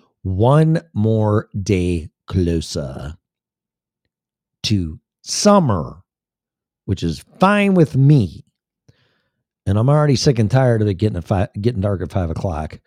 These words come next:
with the horseshit time change, daylight savings. For what? Whatever.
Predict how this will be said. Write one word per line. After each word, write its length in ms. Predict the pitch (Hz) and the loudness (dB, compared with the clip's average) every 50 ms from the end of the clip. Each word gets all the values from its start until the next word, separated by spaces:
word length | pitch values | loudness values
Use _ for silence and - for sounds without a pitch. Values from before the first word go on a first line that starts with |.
| _ _ _ _ _ _ _ | _ _ _ _ _ _ _
with 160 | - 101 101 - | -6 -6 -4 -4
the 280 | - 87 82 78 76 - _ _ _ _ _ _ _ _ _ _ _ _ _ _ _ _ _ _ _ _ | -4 -6 -6 -6 -8 -12 _ _ _ _ _ _ _ _ _ _ _ _ _ _ _ _ _ _ _ _
horseshit 560 | - 147 139 135 120 - - 113 107 - - | 2 4 4 4 4 2 2 0 0 0 -4
time 300 | - - 120 113 107 101 | -6 -4 -2 0 -2 -2
change, 520 | - - 87 78 76 71 73 78 82 - - - _ | -2 -4 -6 -6 -6 -6 -8 -10 -12 -14 -20 -12 _
daylight 540 | - 113 110 107 104 92 92 95 - _ - | 2 4 4 4 2 0 -2 -2 -4 _ -12
savings. 800 | - - - 95 98 98 82 76 67 67 69 76 82 80 - - _ _ _ _ _ _ _ _ _ _ _ _ _ | -10 -4 -4 -2 -2 -2 -4 -6 -8 -8 -8 -10 -10 -12 -14 -18 _ _ _ _ _ _ _ _ _ _ _ _ _
For 140 | - 160 175 | -4 -2 0
what? 340 | 202 196 117 139 - - - _ _ _ - - _ | 2 2 0 -2 -6 -14 -20 _ _ _ -20 -20 _
Whatever. 340 | - - 80 - - - | -8 -8 -8 -8 -10 -16